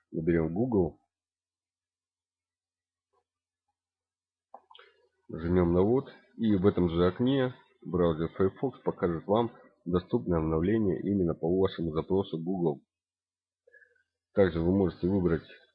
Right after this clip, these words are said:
здесь любое расширение, а можете, если,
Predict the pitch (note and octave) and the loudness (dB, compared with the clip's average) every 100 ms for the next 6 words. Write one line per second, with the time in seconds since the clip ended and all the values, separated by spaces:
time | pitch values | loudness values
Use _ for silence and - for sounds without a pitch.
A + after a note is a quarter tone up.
0 | - D#2+ E2 F2+ D#2 - F2 F#2+ F2 F2 | -16 -12 -4 -4 -4 -10 -4 -2 0 0
1 | D#2 D2+ E2 - G#2 B2 C3+ B2 - F2+ | 0 -4 -8 -4 0 0 0 -2 -4 -2
2 | F#2 E2 - E2 F2+ F2+ F2+ D#2 | 0 -2 -6 -4 -4 0 0 0